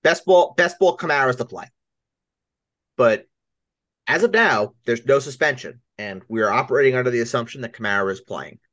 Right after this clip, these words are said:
And if Kamara plays, Kamara's the R B one. I just get worried that with this tandem here, Jamal Williams is the thunder, Kamara's your lightning, and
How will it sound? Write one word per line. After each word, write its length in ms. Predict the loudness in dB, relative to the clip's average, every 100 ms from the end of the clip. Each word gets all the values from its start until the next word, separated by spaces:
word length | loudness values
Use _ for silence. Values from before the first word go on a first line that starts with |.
| _ _ _ _ -12
And 140 | -12
if 80 | -12
Kamara 360 | -10 -4 -4
plays, 480 | 0 2 4 2 -4 _ _
Kamara's 440 | -16 -8 -6 -6 -8
the 120 | -6
R 140 | -6 -6
B 80 |
one. 260 | -10 -12 -20 _ _ _ -6
I 100 | -4
just 180 | -4 -4
get 180 | -4 2
worried 420 | 4 4 0 -4
that 220 | -6 -6
with 140 | -10
this 180 | -8 -10
tandem 440 | -2 0 0 -2 -6
here, 300 | -6 -6 -10 _ _ -12
Jamal 340 | -6 -2 0
Williams 340 | 2 0 -2 -6
is 80 | -10
the 100 | -6
thunder, 460 | -2 0 2 2
Kamara's 480 | 0 -8 -4 -4 -6
your 100 | -10
lightning, 540 | -4 -6 -4 -8 -10 _ _ _
and 160 | -20